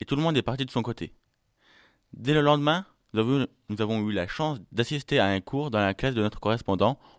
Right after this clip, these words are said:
au Herder Gymnasium. Pendant la pause, nous, nous avons pu voir partiellement l'éclipse et un petit déjeuner allemand nous a été offert. Nous sommes ensuite partis dans la ville pour visiter le musée Story of Berlin,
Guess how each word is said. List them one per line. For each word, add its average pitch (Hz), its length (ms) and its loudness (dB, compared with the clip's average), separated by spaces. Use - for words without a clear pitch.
au 98 60 4
Herder 127 320 4
Gymnasium. 92 500 -2
Pendant 131 220 6
la 117 120 10
pause, 170 300 2
nous, 95 140 -6
nous 110 140 4
avons 120 160 6
pu 135 120 -4
voir 131 180 6
partiellement 120 440 0
l'éclipse 107 520 -4
et 104 60 2
un 104 40 2
petit 131 240 -6
déjeuner 117 560 2
allemand 117 260 4
nous 113 160 0
a 104 60 6
été 110 160 0
offert. 101 480 -4
Nous 113 60 -4
sommes 123 200 2
ensuite 120 280 -6
partis 175 380 -4
dans 120 100 0
la 101 140 2
ville 127 200 0
pour 107 160 -2
visiter 110 380 0
le 104 140 0
musée 101 300 -2
Story 131 320 0
of 113 140 0
Berlin, 101 400 -2